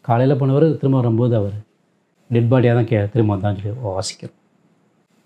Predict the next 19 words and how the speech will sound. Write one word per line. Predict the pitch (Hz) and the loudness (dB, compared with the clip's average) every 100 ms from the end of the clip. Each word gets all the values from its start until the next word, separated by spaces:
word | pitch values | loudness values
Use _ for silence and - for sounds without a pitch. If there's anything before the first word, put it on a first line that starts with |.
| _ - | _ 0
சின்ன | 147 175 170 | 4 6 6
பையன் | 170 123 120 | 4 4 4
இறந்துட்டான்னு | 110 107 107 104 | 2 0 -2 -2
வாசிக்கிறோம். | 101 - _ _ _ _ _ _ _ _ _ _ _ _ _ _ _ _ | -6 -14 _ _ _ _ _ _ _ _ _ _ _ _ _ _ _ _
சகோதர | 120 110 110 | 0 2 2
சகோதரிகளே, | 101 107 107 101 98 | 2 2 2 2 2
நம்முடைய | 101 98 98 | 0 0 0
வாழ்நாள் | 98 113 117 107 | 2 2 2 2
மிக | 110 110 120 | 0 0 0
மிக | 117 120 | 2 0
குறுகியது, | - 98 98 - 104 _ _ _ _ _ _ _ _ - | 0 -2 -2 -8 -14 _ _ _ _ _ _ _ _ -4
குறுகியது. | 131 113 104 101 104 113 _ _ _ _ _ _ _ - | 0 2 0 -4 -10 -20 _ _ _ _ _ _ _ -4
உங்களுக்காகவும் | 120 131 127 127 120 117 | 2 2 4 2 2 0
எனக்காகவும் | 110 117 127 117 117 117 110 _ _ 120 | 0 0 0 2 0 -2 -6 _ _ -4
ஜீவனையே | 107 156 156 165 156 160 165 | 2 4 6 6 6 6 4
கொடுத்த | 165 127 - 127 107 104 _ - | 2 -2 2 0 0 -4 _ -4
ஆண்டவராக | 117 127 123 131 123 | 0 4 4 4 4
இயேசு | 113 131 117 | 2 2 -2
கிறிஸ்து | 113 110 - - | -2 -4 -4 -4